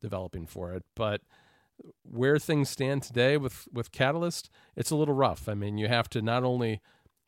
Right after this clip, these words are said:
check the box to make your app run on Mac O S, but you have to do a fair amount of work to really make it work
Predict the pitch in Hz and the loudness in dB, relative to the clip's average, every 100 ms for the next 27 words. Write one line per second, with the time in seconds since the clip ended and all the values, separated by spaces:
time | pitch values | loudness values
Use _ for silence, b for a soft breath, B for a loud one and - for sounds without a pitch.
0 | _ _ - 135 - 120 120 120 - - | _ _ -2 0 0 2 4 2 0 -4
1 | 117 113 104 110 101 95 87 - 110 - | -4 -4 -4 -6 -6 -6 -6 -4 -2 -4
2 | 104 117 156 147 131 127 113 104 98 87 | -2 0 2 2 0 -2 -2 -2 -4 -4
3 | 101 92 95 - _ - 143 110 - b | -6 -4 -6 -8 _ -2 0 -2 -4 b
4 | b b - 123 117 131 110 113 113 110 | b b -4 0 0 -2 -2 0 0 0
5 | 101 _ _ _ - 131 - 196 156 139 | -4 _ _ _ -12 -6 2 4 6 4
6 | 120 110 117 - 110 113 135 120 113 110 | 4 2 0 0 -2 0 2 2 0 0
7 | 107 - _ _ _ _ 123 113 113 | -4 -6 _ _ _ _ -4 -2 -2